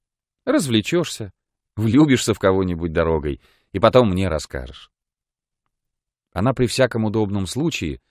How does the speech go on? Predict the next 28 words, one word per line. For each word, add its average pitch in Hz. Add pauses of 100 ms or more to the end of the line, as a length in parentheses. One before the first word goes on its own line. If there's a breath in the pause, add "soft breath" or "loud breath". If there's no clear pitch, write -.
(320)
старалась 127
дать 113
понять 107
Орлову, 117 (320)
что -
она 135
его 120
нисколько 120
не 123
стесняет, 92 (300)
и 87
что 143
он 139
может 123
располагать 95
собою 95
как -
хочет, 160 (600)
и 107
эта 139
нехитрая, 127
шитая 98
белыми 90
нитками 85
политика 143 (460)
никого 117
не 117
обманывала, 95